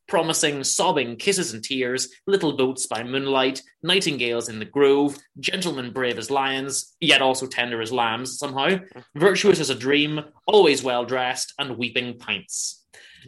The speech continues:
You know, so she wants to, to, she wants Dumas, basically.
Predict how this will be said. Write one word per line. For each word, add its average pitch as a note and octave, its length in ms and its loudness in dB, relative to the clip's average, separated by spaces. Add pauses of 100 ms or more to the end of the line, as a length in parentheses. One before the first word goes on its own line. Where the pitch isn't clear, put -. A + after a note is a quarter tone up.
You F#3+ 120 4
know, C#3 180 2 (120)
so E3 280 6
she B3+ 180 4
wants A#3+ 340 6
to, G3 300 8
to, - 280 -2
she - 120 0
wants A3+ 220 2
Dumas, D#3+ 420 0 (140)
basically. C3+ 440 -6